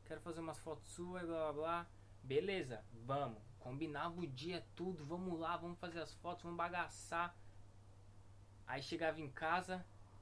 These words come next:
ia ver as fotos. Caraca, as fotos ficou muito louca, não sei o quê.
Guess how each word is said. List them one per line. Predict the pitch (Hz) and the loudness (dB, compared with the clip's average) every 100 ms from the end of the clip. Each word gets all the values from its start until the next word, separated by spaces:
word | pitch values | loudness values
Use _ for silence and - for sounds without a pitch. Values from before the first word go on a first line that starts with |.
| - | -8
ia | 139 | -4
ver | 131 151 | 2 2
as | 147 | 2
fotos. | - 123 104 - - - - - - - | 0 0 0 -4 -14 -14 -14 -16 -16 -10
Caraca, | - 139 139 151 151 143 151 | -6 -4 -2 0 0 0 -6
as | |
fotos | - 156 - | -6 -6 -6
ficou | - 160 | -4 -4
muito | 151 - 170 | -4 -4 -4
louca, | 147 151 165 151 156 | -2 0 0 0 -4
não | 147 | -6
sei | - 160 | -6 -6
o | - | -6
quê. | - 165 | -4 -4